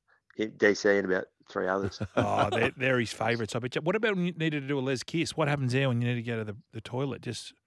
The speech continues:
Speaker 2: roll over? And
Speaker 1: I was like, I just sorta, just sorta held on till, uh, five A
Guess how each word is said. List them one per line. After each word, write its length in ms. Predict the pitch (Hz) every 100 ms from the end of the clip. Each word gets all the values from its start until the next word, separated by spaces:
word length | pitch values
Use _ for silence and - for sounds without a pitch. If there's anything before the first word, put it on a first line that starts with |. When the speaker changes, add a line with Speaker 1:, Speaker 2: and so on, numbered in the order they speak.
| -
Speaker 2:
roll 200 | 135 117
over? 260 | 120 147 139
And 80 | 113
Speaker 1:
I 60 |
was 180 | 139 135
like, 100 | 123
I 160 | 120 127
just 220 | 123 -
sorta, 420 | 147 139 117 107 - _ 110
just 240 | 117 107
sorta 240 | - 110 95
held 260 | 98 101
on 300 | 101 104 101 95
till, 220 | - 104
uh, 380 | 101 95 92 92 - _ _ _ _ -
five 320 | - 107
A 80 | 101